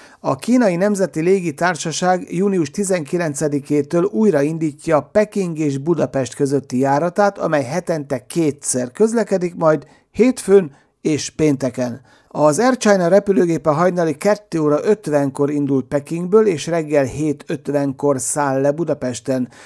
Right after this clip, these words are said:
Visszafelé a járat tizenkettő húszkor indul a magyar fővárosból, és hajnali négy óra húszkor érkezik meg majd Pekingbe. A menetidő körülbelül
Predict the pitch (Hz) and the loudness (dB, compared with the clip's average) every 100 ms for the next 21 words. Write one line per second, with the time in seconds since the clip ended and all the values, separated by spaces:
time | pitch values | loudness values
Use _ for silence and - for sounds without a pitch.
0 | - - 214 220 202 - 160 147 147 160 | -20 -4 -2 0 0 0 0 2 4 2
1 | 170 156 143 175 160 151 147 143 143 131 | 2 0 -2 -4 -4 -2 -2 -4 -4 -2
2 | 240 254 - 208 202 185 180 170 160 156 | -2 -2 2 2 2 0 2 0 0 0
3 | - 160 151 147 139 135 135 127 143 160 | -2 -2 0 2 0 0 -2 -2 -2 0
4 | 156 131 131 147 147 139 127 123 208 - | 0 0 2 0 2 0 -2 -2 -2 -2
5 | - 127 135 147 143 135 131 - 135 170 | -6 -4 -4 -4 -4 -4 -4 -4 -2 -2
6 | 151 147 151 151 - 190 - 147 127 120 | 0 4 4 2 -2 -4 -2 -2 -2 -2
7 | 123 120 - 233 226 233 214 208 175 135 | -6 -6 0 4 4 4 4 2 -2 -2
8 | - 160 156 139 131 127 | -2 0 0 2 0 0